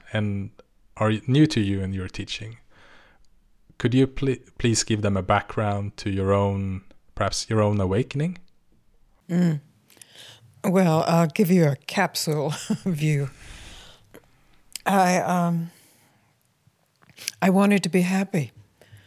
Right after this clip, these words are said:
Speaker 2: <laughs> As before, before I had any concept of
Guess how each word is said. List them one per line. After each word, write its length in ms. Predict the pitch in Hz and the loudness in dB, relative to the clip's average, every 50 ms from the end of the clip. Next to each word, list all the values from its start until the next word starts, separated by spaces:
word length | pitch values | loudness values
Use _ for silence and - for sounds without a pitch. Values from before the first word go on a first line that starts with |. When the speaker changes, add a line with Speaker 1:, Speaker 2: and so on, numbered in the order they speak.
| _ - - - - - _ - - - - | _ -20 -20 -20 -20 -20 _ -20 -14 -8 -6
Speaker 2:
<laughs> 580 | 185 151 - 175 - - - 175 170 - - - | -6 -6 -6 -10 -14 -16 -18 -20 -20 -20 -20 -12
As 500 | - 127 170 175 170 160 147 156 160 - _ _ _ _ - 190 | -8 -4 -2 0 0 -2 -2 -6 -8 -12 _ _ _ _ -6 -2
before, 800 | 175 185 180 175 - 196 190 190 185 185 180 175 165 165 - - _ _ _ _ _ _ _ _ _ _ _ _ _ _ - 220 | 0 0 0 2 2 2 4 4 4 4 4 2 2 0 -2 -4 _ _ _ _ _ _ _ _ _ _ _ _ _ _ -2 0
before 360 | 180 175 165 - 202 196 185 | 0 0 2 2 4 4 6
I 100 | 175 175 | 4 4
had 240 | 170 180 180 175 165 | 2 2 2 2 2
any 440 | 185 185 180 175 175 170 175 170 160 | 2 0 2 2 2 2 0 -2 -4
concept 840 | - - - 190 185 185 196 - - - 180 147 135 - - - | -6 -6 -4 -2 0 0 0 -2 0 0 0 0 -2 -4 -6 -4
of 580 | 147 139 139 139 131 127 123 - - - - | -4 -4 -4 -4 -8 -10 -14 -18 -20 -20 -20